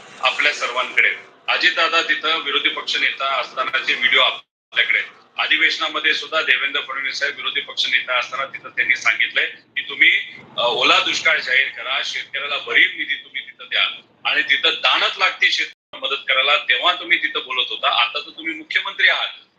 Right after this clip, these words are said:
मुख्यमंत्री असताना सुद्धा साडेपाच तासामध्ये तुमचा तिथं दौरा आटपला. तुमचे काही नेते जे करमाळ्यात जातात, इतर ठिकाणी जातात, राजकीय बैठका घेतात आणि शेतकऱ्याला तिथं ऐकून घेत नाहीत.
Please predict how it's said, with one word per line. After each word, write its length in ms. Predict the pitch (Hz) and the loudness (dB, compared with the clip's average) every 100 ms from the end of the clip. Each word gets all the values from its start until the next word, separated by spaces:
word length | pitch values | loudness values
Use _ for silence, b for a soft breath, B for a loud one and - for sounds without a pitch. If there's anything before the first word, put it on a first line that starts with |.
| _ | _
मुख्यमंत्री 480 | - 175 175 165 | -4 -2 -2 0
असताना 360 | 175 156 170 170 | 0 0 -4 -6
सुद्धा 200 | 170 175 | -4 -4
साडेपाच 640 | 165 151 156 156 185 - | 0 0 0 0 -2 2
तासामध्ये 560 | 165 156 160 156 139 113 - - _ | 0 2 0 4 4 4 0 -18 _
तुमचा 280 | 143 139 165 | -14 0 2
तिथं 240 | 160 156 156 | 4 4 4
दौरा 460 | 139 147 160 - - - | 4 4 4 2 -6 -2
आटपला. 540 | 127 180 - 117 101 - - - | 0 0 0 0 0 -4 -18 -16
तुमचे 260 | 139 - | -4 0
काही 280 | 190 196 180 | 2 4 2
नेते 480 | 160 160 135 - - | 0 0 0 0 -2
जे 80 | 143 | -4
करमाळ्यात 440 | 139 135 143 165 156 | 0 0 2 2 2
जातात, 240 | 147 139 151 | -4 -2 -2
इतर 280 | - - 160 | 0 2 2
ठिकाणी 380 | - 151 143 143 | 2 0 0 0
जातात, 360 | 117 - 131 | -2 -2 0
राजकीय 360 | 123 131 - 180 | 2 2 0 0
बैठका 420 | 147 143 - 175 | 2 2 2 2
घेतात 440 | 160 120 - 98 - - _ | 2 2 2 0 -2 -16 _
आणि 140 | 131 151 | 0 2
शेतकऱ्याला 500 | - 135 - 175 175 | 4 2 2 0 0
तिथं 160 | 170 | 2
ऐकून 380 | 165 147 - 156 | 2 2 -2 -12
घेत 180 | 135 139 - | -4 -4 -2
नाहीत. 180 | 113 104 | -2 -2